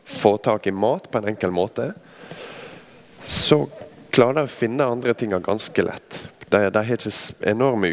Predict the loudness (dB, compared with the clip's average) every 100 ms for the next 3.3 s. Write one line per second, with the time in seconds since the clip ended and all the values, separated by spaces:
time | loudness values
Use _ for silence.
0 | 0 0 -2 0 -2 0 -2 0 0 2
1 | 4 4 2 -2 -8 -16 -10 -2 -2 0
2 | -2 -2 0 0 0 0 0 0 -2 0
3 | 0 0 -2